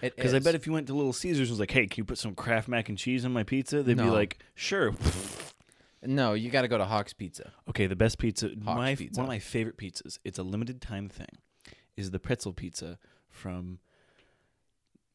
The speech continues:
Speaker 2: Little Caesars.
Speaker 1: Never heard of it.
Speaker 2: It's delightful. It's a pet pretzel crust with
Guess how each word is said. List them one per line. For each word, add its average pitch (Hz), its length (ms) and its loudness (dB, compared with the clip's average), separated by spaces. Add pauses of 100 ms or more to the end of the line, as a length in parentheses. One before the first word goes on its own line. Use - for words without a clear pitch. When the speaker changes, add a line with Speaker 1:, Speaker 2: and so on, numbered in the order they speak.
(320)
Speaker 2:
Little 98 340 -6
Caesars. - 540 -12 (420)
Speaker 1:
Never 98 240 0
heard 80 180 -4
of 73 80 -8
it. - 120 -12 (120)
Speaker 2:
It's 104 460 2
delightful. 92 480 -6
It's - 100 -10
a 95 60 -4
pet - 260 -2 (140)
pretzel 123 420 -6
crust - 560 -8 (720)
with 98 320 -6